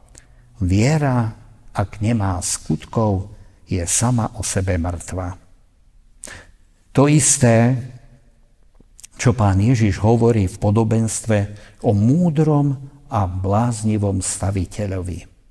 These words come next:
Kresťanstvom,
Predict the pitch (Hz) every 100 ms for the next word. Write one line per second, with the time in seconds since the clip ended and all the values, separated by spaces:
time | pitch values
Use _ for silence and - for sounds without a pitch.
0 | _ _ _ - _ _ _ _ _ _
1 | _ _ - _ _ _ - - - _
2 | _ _ _ _ - 120 165 - 208 190
3 | - - 98